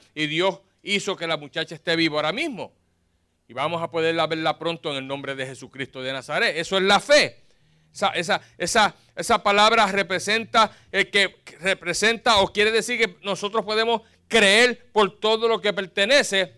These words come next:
al mundo espiritual. Cada vez que la palabra fe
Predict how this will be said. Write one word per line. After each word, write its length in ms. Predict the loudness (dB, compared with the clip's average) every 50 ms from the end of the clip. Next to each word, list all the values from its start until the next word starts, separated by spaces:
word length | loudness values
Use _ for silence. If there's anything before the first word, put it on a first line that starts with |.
| -4
al 160 | -2 -2 0
mundo 420 | 0 -2 -4 -4 -4 -4 -6 -6 -4
espiritual. 640 | -6 -8 _ -6 -6 -6 -6 -6 -8 -8 -8 -8 -8 _ _ _ _ _ _ _ _ _ _ _ _ _ _ _ _ _ _ _ _ _ _ _
Cada 280 | 0 2 4 6 6 6 4
vez 140 | 2 2
que 120 | 0 0 2
la 180 | 2 2 2
palabra 480 | 2 2 4 4 4 4 4 4 2 0
fe 380 | 0 -4 -6 -4 -2 -2 -2 -4